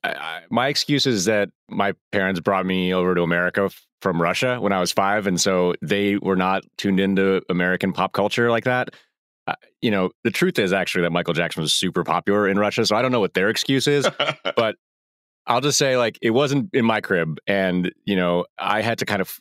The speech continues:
Speaker 1: learn about American pop culture on my own. And,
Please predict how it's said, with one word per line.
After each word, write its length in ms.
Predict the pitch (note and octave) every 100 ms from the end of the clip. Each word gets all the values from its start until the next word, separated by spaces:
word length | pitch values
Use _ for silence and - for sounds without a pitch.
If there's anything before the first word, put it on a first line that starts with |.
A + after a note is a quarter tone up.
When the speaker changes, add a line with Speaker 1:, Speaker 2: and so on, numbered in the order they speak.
| _
Speaker 1:
learn 440 | F#2+ G2 G#2 G2
about 220 | F#2 F2+ E2+
American 680 | F2 F2 - F2 E2 E2 - _ _ -
pop 160 | F#2
culture 260 | F2+ F2 F2+
on 100 | E2+
my 180 | E2 E2+
own. 260 | F2+ F2
And, 200 | E2+ E2+